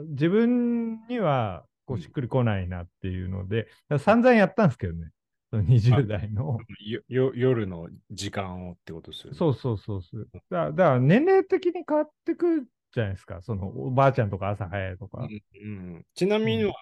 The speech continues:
Speaker 1: うん。
Speaker 2: みのけんさんって何時ぐらいに起きてか-、書き出すんですか？
Speaker 1: あ、でも、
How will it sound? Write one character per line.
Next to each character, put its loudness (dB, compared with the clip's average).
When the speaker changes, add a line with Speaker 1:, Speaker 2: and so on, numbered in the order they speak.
Speaker 1:
う -14
ん。 -18
Speaker 2:
み -12
の -4
け 0
ん 2
さ -2
ん -4
っ -18
て -4
何 -4
時 -4
ぐ -2
ら 0
い -8
に -10
起 -20
き -20
て -14
か-、 -12
書 -14
き -12
出 -10
す -14
ん -16
で -20
す -10
か？ 4
Speaker 1:
あ、 4
で 4
も、 2